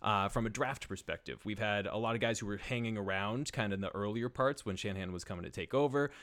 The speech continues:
You've seen some other ones just kinda come in as, uh, undrafted free agents that have been able to make a name for themselves. So we've never really seen someone come into this system, at least within the past couple of years, where it's more of a name brand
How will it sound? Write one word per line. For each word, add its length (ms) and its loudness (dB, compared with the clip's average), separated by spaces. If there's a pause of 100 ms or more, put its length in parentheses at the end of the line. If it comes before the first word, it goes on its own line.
(140)
You've 160 -2
seen 340 0
some 380 -2
other 180 0
ones 200 0
just 120 -6
kinda 200 -4
come 220 -2
in 200 0
as, 280 -4
uh, 280 -2
undrafted 480 0
free 180 -4
agents 320 2
that 100 6
have 80 4
been 120 2
able 160 4
to 60 4
make 180 2
a 20 2
name 180 2
for 120 -2
themselves. 400 4 (240)
So 120 0
we've 140 4
never 220 2
really 180 4
seen 240 0
someone 260 0
come 220 0
into 380 -2
this 160 0
system, 400 -2
at 80 -4
least 240 0
within 180 -2
the 60 -2
past 280 -6
couple 200 -6
of 40 -6
years, 440 2 (320)
where 560 6
it's 180 -2
more 200 6
of 60 2
a 40 2
name 280 2
brand 460 2